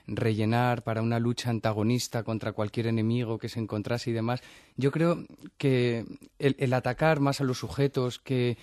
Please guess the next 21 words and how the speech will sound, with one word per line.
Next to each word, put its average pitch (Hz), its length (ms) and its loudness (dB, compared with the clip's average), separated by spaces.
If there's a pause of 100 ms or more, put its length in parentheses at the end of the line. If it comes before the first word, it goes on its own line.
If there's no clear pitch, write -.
(160)
el 120 220 2
ir 131 280 6
a, 120 240 4
a, 120 220 2
a 120 160 0
las 120 180 0
causas 135 380 0
últimas 120 460 0
de 117 80 -4
lo 113 120 -2
que 113 200 0
son 123 340 -4
las 117 160 -2
instituciones, 113 800 -4
el 107 80 -4
sistema, 113 380 -4
la 107 80 -2
cultura 117 480 0 (360)
política 120 500 4
del 113 140 2
país, 120 360 2